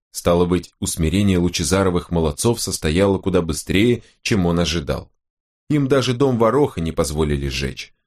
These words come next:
Волкодаву недосуг было выискивать глазами знакомый двор,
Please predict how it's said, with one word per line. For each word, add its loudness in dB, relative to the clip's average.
Волкодаву 2
недосуг -2
было 2
выискивать 0
глазами 2
знакомый 0
двор, -6